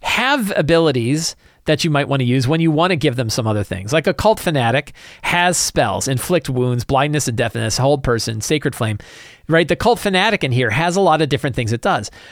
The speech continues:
But sometimes you don't need all of this stuff. You're like, "Look, I'm gonna have a battle with twelve cult fanatics. I don't need all of them doing a bunch of different kinds of spells. I just want them pouring damage out," right? They wanna do, be doing cult stuff.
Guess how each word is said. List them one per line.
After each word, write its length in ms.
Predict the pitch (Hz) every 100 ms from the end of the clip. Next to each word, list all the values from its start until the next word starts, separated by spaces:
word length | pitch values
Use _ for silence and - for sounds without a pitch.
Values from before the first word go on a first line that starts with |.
| -
But 120 | 196
sometimes 480 | - 277 294 262 202
you 60 | 233
don't 260 | 247 247
need 300 | 190 240 262
all 260 | - 180 247
of 120 | 165
this 140 | 143
stuff. 280 | - - -
You're 100 | 165
like, 180 | 170 170
"Look, 180 | 214 -
I'm 180 | 170 185
gonna 140 | 196 175
have 200 | 160 160
a 60 |
battle 320 | 143 147 180
with 120 | 131 123
twelve 360 | - 175 170
cult 220 | - 180
fanatics. 500 | - 117 98 92 -
I 120 | 139 170
don't 180 | 196 170
need 200 | 170 175 -
all 260 | 165 180 208
of 120 | 139
them 260 | 135 123 117 - -
doing 260 | 131 180 175
a 40 |
bunch 240 | 151 139 143
of 80 |
different 260 | 131 - 131
kinds 180 | 113 107
of 60 |
spells. 380 | - - 165 170 - - - -
I 120 | -
just 180 | 339 277
want 160 | 330
them 140 | 349 233
pouring 480 | - 269 277 285 262
damage 460 | 254 262 262 180
out," 280 | 190 147 110
right? 180 | 151 175
They 100 | 208
wanna 220 | 233 240
do, 120 | 240
be 160 | 233 233
doing 260 | 226 240
cult 320 | 190 - 233 240
stuff. 340 | - 131 101